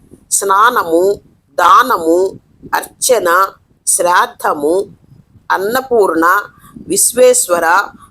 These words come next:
బిందు మాధవ, డుండి వినాయక, దండపాణి, కాలభైరవ, గుహ, గుహకాశి, మణికర్ణిక మొదలైనవి దర్శించి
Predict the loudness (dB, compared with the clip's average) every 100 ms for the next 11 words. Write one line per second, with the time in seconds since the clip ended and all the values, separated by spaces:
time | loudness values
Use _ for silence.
0 | _ _ -6 -4 -2 -2 0 0 -2 -2
1 | 0 0 -2 -6 _ _ _ _ -4 -2
2 | 0 0 0 0 0 -2 -4 -4 -2 -2
3 | -4 _ _ _ _ -4 -4 -2 0 0
4 | 0 0 0 -2 -2 -6 _ _ _ -2
5 | 2 4 4 0 -4 -4 -2 -2 0 -2
6 | -2 -6 -20 _ _ -20 -4 -2 0 2
7 | 0 0 -6 _ _ _ _ _ -4 -2
8 | -2 -2 -4 -2 -4 -4 -6 -10 _ _
9 | -20 -14 -2 0 0 -2 -2 -2 -4 -2
10 | 0 -2 -4 -12 -20 -20 _ -6 -4 -2
11 | 0 0 0 0 0 -2 -4 -4 -4 -2
12 | 0 0 -2